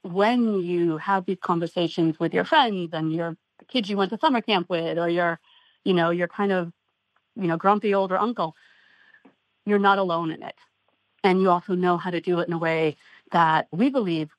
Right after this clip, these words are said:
leads to everybody actually becoming more informed, more aware, and hearing each other. I mean, obviously, we want to see Palestinian narrative centered more. The fact that there was no Palestinian, uh, voice on the op-ed pages of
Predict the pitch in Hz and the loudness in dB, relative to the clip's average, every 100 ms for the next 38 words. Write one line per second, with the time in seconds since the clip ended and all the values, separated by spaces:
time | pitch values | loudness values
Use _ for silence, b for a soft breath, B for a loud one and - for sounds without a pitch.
0 | 202 202 196 - - 170 160 - 202 196 | -6 -4 -4 -4 -2 0 0 0 0 0
1 | 196 180 170 165 170 - 170 160 170 165 | 0 0 -2 -4 -8 -6 -2 0 0 0
2 | - 175 160 160 180 180 - 196 180 175 | 2 2 2 2 2 0 0 0 0 -2
3 | 175 175 175 160 165 160 160 160 b b | -6 -4 -2 0 -2 0 -2 -4 b b
4 | b b 180 175 160 202 165 147 - - | b b 0 0 0 0 0 -2 -8 -10
5 | - - - _ _ _ _ _ _ _ | -10 -10 -14 _ _ _ _ _ _ _
6 | _ - 240 240 240 262 - 247 226 220 | _ 2 2 4 2 0 -6 -6 -4 -6
7 | 202 208 190 185 - 180 175 165 160 156 | -8 -10 -8 -8 -6 -4 -2 -2 -2 -2
8 | 175 - 160 156 160 160 160 160 160 b | -6 -4 -2 0 2 4 4 2 -2 b
9 | b - 180 196 190 196 190 180 180 185 | b -8 0 2 2 -2 -2 -4 -2 -2
10 | 180 202 185 - 190 185 175 170 156 156 | 0 -2 -2 -2 0 2 2 2 0 -4
11 | _ _ 175 165 160 175 165 - 170 170 | _ _ -2 0 0 0 -2 -4 -4 -2
12 | 175 175 190 175 - 170 196 175 | 0 -2 -2 -8 -6 -6 -6 -6